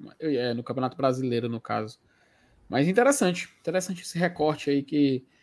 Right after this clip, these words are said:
que, que a gente fez. E, e sim, só um deta-, só um detalhe rapidinho desse jogo, né, cara?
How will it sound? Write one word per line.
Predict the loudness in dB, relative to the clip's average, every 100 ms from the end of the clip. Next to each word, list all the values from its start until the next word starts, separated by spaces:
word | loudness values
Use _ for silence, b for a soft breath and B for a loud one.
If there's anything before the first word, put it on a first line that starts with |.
| _ _ _
que, | -2 0 2 0 -4
que | -6
a | -6
gente | -2
fez. | -2 -2
E, | -4 -4
e | -2
sim, | 0
só | 0 0
um | -4
deta-, | -4 -4 -6
só | -6
um | -4
detalhe | -4 -2 -2
rapidinho | -2 -2 -2
desse | -2 2
jogo, | 2 2
né, | 0
cara? | 0 0 0